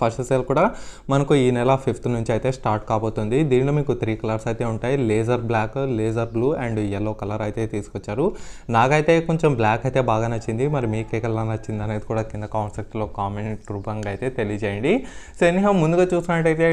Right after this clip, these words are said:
డిజైన్ బాగా ఉంది. మనం ఈ స్పెసిఫికేషన్స్ బట్టి దీని యొక్క ప్రైస్ చూసినా ఇంచుమించు నాకైతే చాలా డీసెంట్ ప్రైసింగ్ అయితే పెట్టారు. చాలా వర్తీ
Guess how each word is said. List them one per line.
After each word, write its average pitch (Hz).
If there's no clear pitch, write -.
డిజైన్ 131
బాగా 127
ఉంది. 139
మనం 147
ఈ 101
స్పెసిఫికేషన్స్ 135
బట్టి 131
దీని 123
యొక్క 117
ప్రైస్ 110
చూసినా 123
ఇంచుమించు 117
నాకైతే 113
చాలా 120
డీసెంట్ 117
ప్రైసింగ్ 110
అయితే 107
పెట్టారు. 107
చాలా 110
వర్తీ 104